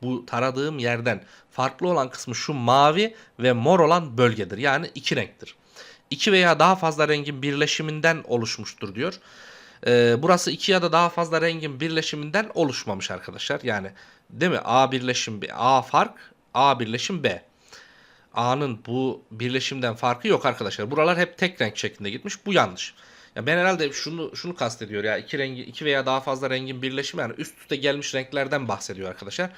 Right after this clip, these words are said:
Hani orada üst üste gelmiş renk yok. İki tane renk var ama üst üste gelmiş renk yok. İki veya iki fa-, e, ikiden fazla rengin birleşimi değil yani. Neyse geçtim. Orası anlaşıldı. A kesişim B fark C. A kesişim B demek şu G,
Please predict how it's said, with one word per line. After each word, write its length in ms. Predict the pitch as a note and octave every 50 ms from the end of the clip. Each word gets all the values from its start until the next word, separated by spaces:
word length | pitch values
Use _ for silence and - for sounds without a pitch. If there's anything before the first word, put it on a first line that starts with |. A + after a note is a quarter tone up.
| - - - - -
Hani 120 | G#2+ A#2+
orada 200 | C3 C#3+ C#3+ D#3
üst 180 | D3+ D3+ - -
üste 160 | - - C3+
gelmiş 360 | B2+ C3+ C3 C3 B2 - -
renk 180 | D3+ D3+ - -
yok. 140 | A2 - -
İki 120 | - -
tane 200 | - C#3 C3+ C#3+
renk 120 | D3+ D3
var 120 | G#3 A3+ F#3
ama 200 | A#2+ G2 F2 - _ -
üst 220 | C#3 C#3+ - - D#3+
üste 160 | - - C#3
gelmiş 400 | C#3 C#3+ C#3 C#3+ D3 - - A2+
renk 160 | G2+ - -
yok. 80 | F#2+ -
İki 300 | A#2 - - C#3+ - - - - _ _ -
veya 200 | A2+ A#2+ A#2+ G#2+
iki 220 | A2 A#2 - - -
fa-, 340 | - B2+ B2+ A#2+ - -
e, 160 | A2 G#2+ G#2 G2
ikiden 300 | A2+ - C#3 C#3 C3+ C3
fazla 300 | - C3 B2+ B2 B2 B2
rengin 380 | C#3 D3+ E3+ F#3+ E3+ B2 A2
birleşimi 540 | A#2+ B2 B2+ C3 C#3+ C#3+ C#3+ - E3 E3 D3
değil 240 | B2 G#2 F#2+ F2+ F#2
yani. 240 | F2 F2 F2 F2 - _ _ _ _ _ _ _ - - - - - - _ - F3
Neyse 220 | G3+ G3+ G3+ D#3+
geçtim. 400 | D#3 G3+ F#3+ - - F#3+ F#3+ - - -
Orası 260 | - C3 C#3 C#3 - E3
anlaşıldı. 580 | D#3+ D3 C3 - - A2 G2+ B2+ F3 A3 - _ _ _ - - - - - _ _ _ _ _ _ -
A 260 | - D#3 F#3+ G#3+ A3+ A3
kesişim 520 | - A3 G#3 - - - A3 G#3 F3+ E3+
B 320 | G3+ G3 G3+ G#3+ G3+ - _ -
fark 360 | - - E3 E3 - - -
C. 300 | - C3+ A2 G2 - _ -
A 260 | C#3+ E3+ G3 G#3+ G#3
kesişim 480 | - - D#3+ - - - - B2 A2+ A#2+
B 200 | D#3+ F3 E3 B2
demek 240 | A#2+ D3 F#3+ F#3 -
şu 240 | - - D#3+ B2
G, 400 | A2 C3+ D#3+ F3 F3 F3 F3 -